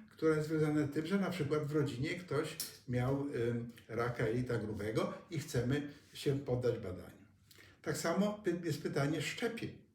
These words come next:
Szczepienia <laughs> dzieli się na obowiązkowe i przymusowe. Obowiązkowe szczepienia są u dzieci, te szczepienia, które każde dziecko według planu odpowiedniego,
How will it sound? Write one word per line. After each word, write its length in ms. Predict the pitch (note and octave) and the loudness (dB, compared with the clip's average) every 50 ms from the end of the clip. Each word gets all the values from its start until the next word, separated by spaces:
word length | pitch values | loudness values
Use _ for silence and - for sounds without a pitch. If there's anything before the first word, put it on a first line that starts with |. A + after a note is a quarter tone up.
| _ _ _ _ - - - - - - - - _ | _ _ _ _ -20 -20 -20 -20 -20 -20 -20 -20 _
Szczepienia 760 | - - - D3+ - - F3+ F#3+ F#3+ G3 G3+ G#3 G#3+ A3 - - - - - | -10 -4 -2 -2 0 2 2 4 4 4 4 2 2 0 -4 -8 -14 -10 -8
<laughs> 320 | C3 - - - A#2 B2 | -6 -6 -6 -6 -8 -8
dzieli 300 | - - - D3 C#3 C3+ | -8 -8 -8 -6 -6 -6
się 200 | - - - A#2+ | -6 -4 -4 -4
na 340 | G#2+ A2+ A#2+ C3 - - - | -2 -2 -4 -4 -6 -8 -6
obowiązkowe 960 | D3 C3 G#2+ A#2 A#2+ A#2+ B2 A#2 A#2 - - - - G#2+ G#2+ A2 A#2+ F#3 F#3+ - - - - - _ - | -6 -4 -4 -4 -2 0 0 0 0 -4 -8 -8 -6 -4 -4 -2 -4 -4 -6 -8 -10 -16 -20 -16 _ -4
i 120 | C3 C3 - - - - - | -4 -4 -4 -8 -14 -16 -12
przymusowe. 1000 | - - - - - A#3+ B3+ A3+ - - - - - - - - - - - - - - _ _ _ _ _ - - - - - - | -10 -8 -6 -2 0 2 4 4 4 2 0 -2 -4 -8 -10 -10 -12 -14 -18 -20 -20 -20 _ _ _ _ _ -20 -20 -20 -20 -14 -6
Obowiązkowe 800 | - C3+ C3+ C#3 C3+ B2+ C3 C3 C3 - - E3+ F3+ G#3 A3 G3 | 0 4 6 6 6 6 6 6 4 2 2 0 2 2 2 0
szczepienia 440 | - - G3+ - G3 F#3+ F#3 F3 D3+ | 0 -2 -4 -2 -2 -2 -2 -2 -2
są 200 | - - D3 B2 | -2 -2 -2 -2
u 140 | B2 B2 G2+ | -2 -4 -4
dzieci, 500 | G2+ A#2+ C3+ D#3 - - - D#3+ - - - - - - | 0 0 0 0 -2 -4 -8 -8 -10 -10 -16 -20 -4 0
te 120 | D#3 D3+ | 0 0
szczepienia, 460 | - - D3+ C#3 C#3+ C#3+ C#3+ C#3+ C#3 | 2 0 -2 -2 0 0 0 2 0
które 360 | C3+ C3+ - C3+ C3 B2+ B2+ B2 - - - - - | 0 0 -2 -2 0 0 0 -2 -4 -8 -14 -20 -12
każde 340 | - A#2+ B2 B2 B2 C3 A2 | -6 -2 -2 0 0 -2 -2
dziecko 480 | G#2+ A#2+ A#2+ - - - A#2+ A#2 A#2+ | -2 -2 -4 -4 -4 -4 -2 -2 -2
według 420 | A#2+ - A#2+ A#2+ A#2 A2+ A2+ A2+ - | -2 -2 -2 -2 -2 -2 -4 -8 -4
planu 420 | - B2 A2+ A#2 B2 B2 B2+ C3 | -2 0 0 2 2 2 2 0
odpowiedniego, 760 | C3+ - - - A2 G#2+ G#2+ G2+ A#2+ A#2+ A2+ A2 B2 A#2+ - | -2 -2 -4 -6 -4 -4 -4 -4 -4 -4 -4 -2 -4 -4 -4